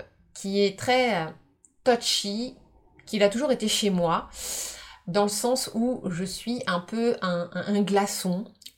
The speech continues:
euh, en termes d'émotions. Et, euh,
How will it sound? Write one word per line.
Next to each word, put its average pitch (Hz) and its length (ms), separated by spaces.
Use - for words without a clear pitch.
euh, 185 360
en 185 160
termes 180 760
d'émotions. 196 840
Et, 220 380
euh, 185 160